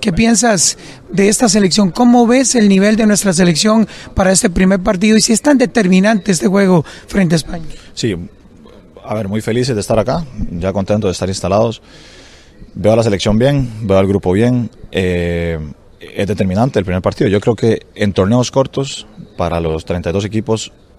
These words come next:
Speaker 2: el primer partido es vital. Yo creo que determina muchísimo, determina y dicta muchas cosas. Después tienen dos oportunidades más, pero nosotros vamos a concentrarnos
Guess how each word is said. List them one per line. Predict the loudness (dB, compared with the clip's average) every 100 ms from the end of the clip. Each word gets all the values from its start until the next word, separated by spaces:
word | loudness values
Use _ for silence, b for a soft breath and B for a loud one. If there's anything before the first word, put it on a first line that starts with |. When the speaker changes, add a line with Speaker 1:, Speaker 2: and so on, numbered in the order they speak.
| -8
Speaker 2:
el | -6
primer | -4 -4
partido | -2 -2
es | -2
vital. | -2 -4 -4
Yo | -8 -4
creo | -2
que | -2
determina | -2 -2 -2
muchísimo, | -2 -4 -2 -2
determina | -4 -4 -4 -4 -6 B B B
y | -6
dicta | -6 -4 -4
muchas | -4 -6 -2
cosas. | 0 0 -6 -14 b b b b b -20 -20 -20 -14
Después | -12 -6 -4
tienen | 0 -2
dos | -2
oportunidades | -4 -4 -2 0
más, | 0 0
pero | -2 -4
nosotros | -2 -4 -2
vamos | -2 -2
a | -4
concentrarnos | -6 -4 0 0 0 -4